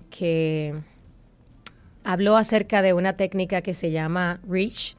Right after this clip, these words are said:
Él, él es apellido, eh, Worthing, algo así, el apellido del, del, del doctor. Y la palabra reach, que es un acrónimo, significa,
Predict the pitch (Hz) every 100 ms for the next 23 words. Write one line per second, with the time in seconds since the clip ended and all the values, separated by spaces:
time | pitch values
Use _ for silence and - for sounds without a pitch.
0 | - 175 185 190 185 190 190 - - 180
1 | 175 185 190 185 175 156 - 175 156 156
2 | 190 190 - 156 185 170 165 180 - 190
3 | 180 175 175 175 170 170 165 165 165 165
4 | 156 - 170 - - - - - - 190
5 | 190 185 185 185 180 190 180 220 220 220
6 | 277 - - 185 180 180 180 - - 185
7 | 180 196 180 196 196 - 180 175 175 175
8 | 170 202 180 175